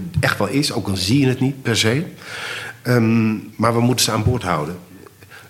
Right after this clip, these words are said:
En er moet geen ver-, ik vind, er moeten geen verwijten over en weer meer zijn. Want mensen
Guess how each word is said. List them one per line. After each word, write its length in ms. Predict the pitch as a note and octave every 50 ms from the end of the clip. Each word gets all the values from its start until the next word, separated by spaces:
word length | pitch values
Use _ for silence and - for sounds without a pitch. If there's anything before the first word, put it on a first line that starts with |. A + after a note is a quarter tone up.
| - -
En 420 | - A#2 G#2+ G#2+ G#2+ G#2 G#2 G#2+ G2+
er 60 | G#2
moet 160 | A2+ A#2 A2
geen 160 | A2+ A#2 G#2
ver-, 140 | - - G#2+ G#2
ik 160 | - A2 - -
vind, 140 | B2+ A#2
er 60 | A2 A2+
moeten 200 | A#2+ A#2+ - -
geen 100 | A2 -
verwijten 440 | - A2+ A#2+ C3+ C3+ A#2+ - G2 E2
over 220 | A2+ G2 F#2+ F2+
en 100 | F#2+ F#2
weer 200 | E2+ F#2 E2+ D#2
meer 100 | D#2 D2+
zijn. 320 | C#2+ D2 C#2+ C#2 C2+ C#2 D2
Want 580 | E2 F#2 F2+ F2 F2 F2 - - - - - - - - - - - - - - - - _ _ _ _ _ -
mensen 420 | G2 G#2 G#2 G2 G2 - G#2